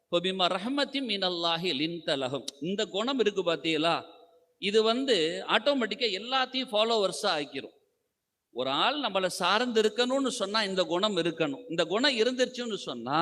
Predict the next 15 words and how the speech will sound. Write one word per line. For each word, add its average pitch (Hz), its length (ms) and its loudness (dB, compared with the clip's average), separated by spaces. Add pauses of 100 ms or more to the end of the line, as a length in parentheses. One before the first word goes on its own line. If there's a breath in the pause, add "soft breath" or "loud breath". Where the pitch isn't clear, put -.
(460)
ஆட்டோமேட்டிக்கா 220 640 2
எல்லாருமே 240 560 0 (120)
இவங்களை 208 320 2
வந்து 202 300 0
ஈ 240 140 4
மூச்ச 254 360 -2
மாதிரி 220 240 2
மூக்க 214 300 -4
ஆரம்பிச்சிருவாங்க. 165 640 0
அதுதான் 202 360 0
அல்லாஹ் 180 260 2 (120)
சொல்றான், 156 380 0 (240 loud breath)
"ஃபபிமா 214 420 4
ரஹ்மத்தின் 196 500 -2
மினல்லாஹி 175 640 0